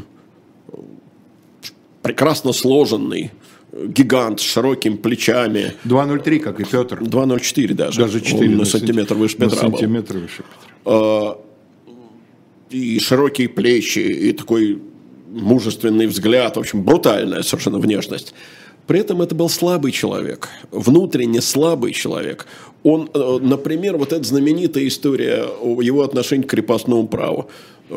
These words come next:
Speaker 1: Понимаю, что крепостное право есть зло для всех ощутительное, но
Speaker 2: Но
Speaker 1: прикасаться
Speaker 2: нет.
Speaker 1: к нему в настоящую минуту было бы злом, э, ещё, э, худшим. И всякая мысль о том, есть посягательство на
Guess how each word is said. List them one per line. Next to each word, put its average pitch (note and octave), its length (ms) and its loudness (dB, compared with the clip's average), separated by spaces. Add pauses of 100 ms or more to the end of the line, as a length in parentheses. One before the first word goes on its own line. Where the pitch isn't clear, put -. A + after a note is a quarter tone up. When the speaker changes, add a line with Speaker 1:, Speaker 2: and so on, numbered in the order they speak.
(120)
Speaker 1:
Понимаю, C#3 460 2
что - 140 -4
крепостное A2+ 640 0
право G#2 300 -2
есть A2 260 2
зло B2 300 4
для G#2+ 180 0
всех G#2 360 -2
ощутительное, A3+ 840 0 (300)
но D#3 260 6
Speaker 2:
Но A#2 80 0
Speaker 1:
прикасаться A#2 640 2
Speaker 2:
нет. - 20 -6
Speaker 1:
к - 100 -4
нему A#2+ 240 4
в A2 60 0
настоящую A#2 800 0
минуту A#3+ 460 2
было C#3+ 280 4
бы B2 140 0
злом, A#2+ 440 2 (520)
э, G#2+ 180 0
ещё, A2 600 2 (180)
э, G2 400 -2
худшим. A#3+ 580 2 (1500)
И B2 460 2 (840)
всякая D3 400 4
мысль C#3+ 380 4
о A#2+ 60 -2
том, A#2+ 200 0
есть A2 260 0
посягательство A2 880 -2
на G#2 440 0